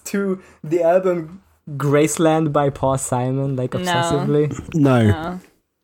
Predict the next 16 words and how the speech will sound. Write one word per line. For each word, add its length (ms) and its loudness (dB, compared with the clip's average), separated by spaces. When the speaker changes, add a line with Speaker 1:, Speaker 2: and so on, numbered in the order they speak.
Speaker 2:
I've 140 0
never 160 2
Speaker 3:
No. 40 0
Speaker 2:
specifically 680 2
gone 280 0
looking 360 -6
for 100 -8
this 160 -8
song. 420 -2
<laughs> 60 -12
Speaker 1:
It's 140 -2
a 60 0
great 280 0
Speaker 3:
I'm 60 2
aware, 260 2
Speaker 1:
album. 200 -2